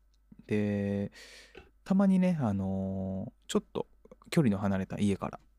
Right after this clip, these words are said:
どこにも行ったりするんですよ。何軒かあって。で、つい先日も行ったんですよ。スーパーに。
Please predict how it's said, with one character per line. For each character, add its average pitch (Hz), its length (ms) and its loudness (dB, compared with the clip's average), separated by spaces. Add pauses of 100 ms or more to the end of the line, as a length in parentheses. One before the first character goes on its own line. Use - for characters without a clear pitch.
ど 110 100 -2
こ 117 80 2
に 107 60 4
も 98 100 -2
行 104 100 -6
っ - 20 -20
た 123 120 0
り 101 80 2
す - 140 -4
る 101 100 0
ん - 40 -6
で - 100 -10
す - 100 -12
よ。 - 100 -16
何 127 200 0
軒 - 200 -4
か - 140 -10
あ - 20 -10
っ - 40 -16
て。 - 260 -12 (1080)
で、 113 220 2
つ - 140 -2
い 135 40 2
先 107 200 4
日 101 180 0
も 98 220 0
行 101 60 -4
っ - 40 -10
た 139 100 4
ん 117 40 4
で 92 80 0
す - 100 -10
よ。 - 100 -10 (1300)
ス - 180 -4
ー 110 40 -2
パ - 160 -6
ー - 20 -8
に。 - 120 -12